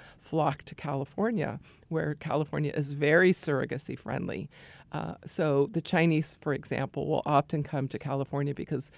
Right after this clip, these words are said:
surrogacy is illegal in China. And the Chinese come to California because they, we will help them navigate getting that baby back to China, who also comes with a U S citizen's, um, status.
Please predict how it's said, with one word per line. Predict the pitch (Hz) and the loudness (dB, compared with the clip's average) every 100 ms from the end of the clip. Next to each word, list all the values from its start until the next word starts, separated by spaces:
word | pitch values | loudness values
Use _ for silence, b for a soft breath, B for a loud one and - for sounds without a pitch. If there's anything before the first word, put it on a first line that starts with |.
| b b b - | b b b -14
surrogacy | - 165 156 156 151 139 | 0 4 4 4 0 0
is | 139 | 2
illegal | 135 175 269 - | 2 2 2 0
in | 123 | -2
China. | 135 - - - - B B B | -4 -8 -6 -6 -10 B B B
And | 156 | -2
the | 147 | -2
Chinese | - 147 147 143 | 0 0 0 0
come | 156 143 | 0 0
to | 143 | 0
California | 139 131 127 135 131 160 | -2 -2 -2 -4 -2 -2
because | 190 151 - 127 127 - B B | -4 -4 -2 0 -2 -6 B B
they, | 147 139 - | 0 0 -2
we | 143 147 | -2 0
will | 143 | 0
help | 135 143 - | 2 0 2
them | 139 | 0
navigate | 139 131 143 135 139 | 4 4 2 0 0
getting | 151 143 | 0 0
that | 139 - | 0 0
baby | 123 131 | 0 0
back | - 120 - | -2 -2 -4
to | - | -8
China, | - 156 156 160 - B - | -2 0 0 -2 -4 B -2
who | 156 | 2
also | 147 147 165 151 | 2 2 0 -2
comes | - 127 127 | -2 -4 -2
with | 131 143 - | -2 -2 -2
a | 135 | 0
U | 135 | 2
S | 139 | 0
citizen's, | - 151 151 - 135 131 - | 0 -2 -2 -2 -4 -6 -8
um, | 139 131 - | -6 -6 -8
status. | - 113 113 - - | -4 -2 0 -2 -6